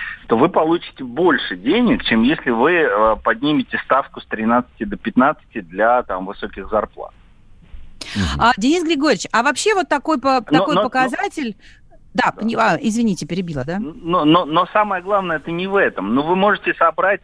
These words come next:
Speaker 1: э, как бы хоть девяносто процентов их, э, их богатств или их доходов в виде налогов. Важно, да, не, не это, важно, что вы потом с этими деньгами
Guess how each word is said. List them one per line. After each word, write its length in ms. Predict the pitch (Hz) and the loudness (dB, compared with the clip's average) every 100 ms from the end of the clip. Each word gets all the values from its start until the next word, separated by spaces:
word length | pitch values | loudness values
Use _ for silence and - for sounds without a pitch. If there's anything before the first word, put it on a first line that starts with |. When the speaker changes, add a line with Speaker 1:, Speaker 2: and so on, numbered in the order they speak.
| _ | _
Speaker 1:
э, 320 | 160 151 147 139 | 0 4 4 2
как 160 | 165 | 0
бы 100 | 151 | 0
хоть 240 | 143 180 156 | 0 0 0
девяносто 460 | 160 190 196 - | 0 2 2 0
процентов 640 | 139 143 151 160 127 - - | -2 0 0 -4 -6 -8 -6
их, 280 | 123 - 123 | -6 -6 2
э, 260 | 123 120 117 | 4 4 2
их 280 | 131 123 - 113 | 0 -2 -2 -2
богатств 720 | 101 101 113 131 165 - - | 0 -2 0 0 -2 -6 -16
или 240 | 131 113 113 | -10 -8 -8
их 140 | 113 | -2
доходов 540 | 110 101 143 143 143 - - - - | -2 -2 -2 0 -2 -6 -14 -14 -12
в 40 | 101 | -8
виде 340 | 113 139 135 | 0 2 4
налогов. 520 | 135 165 349 - 87 - - - | 4 2 0 -6 -14 -20 -20 -20
Важно, 480 | 87 131 175 170 156 | -2 0 0 -2 -8
да, 140 | 117 139 | -8 -10
не, 260 | 127 127 | -10 -6
не 340 | 123 143 226 247 | -2 0 2 0
это, 180 | 113 104 | 0 2
важно, 340 | 127 170 143 | 2 0 -4
что 180 | - 175 | -4 -2
вы 100 | 175 | 0
потом 380 | 117 107 160 208 | 0 0 0 0
с 60 | |
этими 300 | 180 160 147 | -2 2 2
деньгами 500 | 139 139 151 190 160 | 6 4 4 2 0